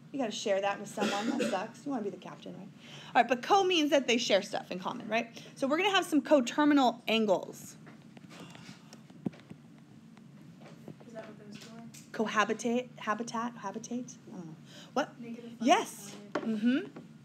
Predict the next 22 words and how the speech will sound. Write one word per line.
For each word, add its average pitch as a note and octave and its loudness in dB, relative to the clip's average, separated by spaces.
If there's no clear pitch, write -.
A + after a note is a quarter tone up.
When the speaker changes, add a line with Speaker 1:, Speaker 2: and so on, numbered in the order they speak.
Speaker 1:
Coterminal F4 2
angles B3+ 2
are A#3+ 4
going C4 2
to C#4+ 0
be A#3+ 2
angles A#3+ 4
that G#3+ 4
have, B3+ 6
and F#3+ -4
write G#3+ 2
this B3+ -4
down G#3+ 2
'cause G#3+ -14
you're G3 -4
gonna G3+ -4
be F#3+ -2
required F#3 0
to F#3 -8
know F#3 2
this F#3 0
one. E3 -6